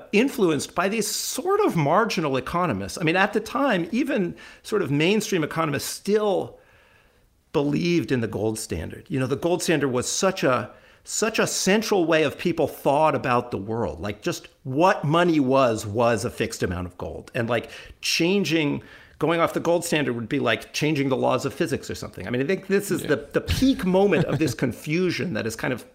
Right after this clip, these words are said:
Speaker 1: really interesting to me, right? Where people think that money is some fundamental physical thing in the world instead of this set of choices. And Roosevelt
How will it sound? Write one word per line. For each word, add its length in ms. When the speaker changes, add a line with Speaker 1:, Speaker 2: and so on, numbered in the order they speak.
Speaker 1:
really 340
interesting 440
to 100
me, 120
right? 280
Where 140
people 340
think 520
that 280
money 340
is 120
some 200
fundamental 520
physical 400
thing 180
in 80
the 60
world 260
instead 260
of 60
this 160
set 140
of 80
choices. 480
And 180
Roosevelt 680